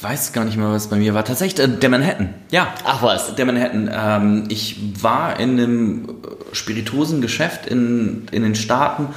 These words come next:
Speaker 1: und hab mir dort ein Manhattan Cocktail Kit geholt und hab damit angefangen, Bourbon zu mixen. Manhattan ist auch eine Ansage, ne? Also tatsächlich, du hast ja, du hast ja Bourbon Whisky oder Rye geht auch und dann hast du ein bisschen roten Wermut, also Fortified Wine,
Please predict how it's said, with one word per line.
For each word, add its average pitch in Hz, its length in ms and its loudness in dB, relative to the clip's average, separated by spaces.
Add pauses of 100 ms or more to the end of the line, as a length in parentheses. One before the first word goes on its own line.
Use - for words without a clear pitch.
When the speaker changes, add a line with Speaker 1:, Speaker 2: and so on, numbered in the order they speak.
(180)
Speaker 1:
und 107 160 0
hab - 100 -2
mir 113 100 2
dort 120 220 2
ein 110 140 2
Manhattan 107 560 2
Cocktail 104 340 -2
Kit 101 220 -6
geholt 110 320 0
und 107 140 0
hab 101 160 -4
damit 110 280 0
angefangen, 107 420 -2
Bourbon 127 220 0
zu 104 120 -4
mixen. 90 280 -4 (300)
Manhattan 117 420 2
ist 92 160 -2
auch 104 140 -2
eine 131 140 0
Ansage, 95 500 2
ne? 120 240 2
Also 101 260 0
tatsächlich, 98 580 -4
du 98 140 -4
hast 104 180 -2
ja, 98 220 2 (480)
du 107 140 -2
hast 101 180 0
ja 95 80 4
Bourbon 95 480 2
Whisky 139 340 -2
oder 92 300 2
Rye 87 220 0
geht 143 200 0
auch - 360 -2
und 131 140 0
dann 107 180 0
hast 110 180 -2
du 113 60 0
ein 104 140 2
bisschen 104 720 2
roten 104 340 -2
Wermut, 101 480 2
also 101 340 2
Fortified 101 680 -2
Wine, 110 300 -2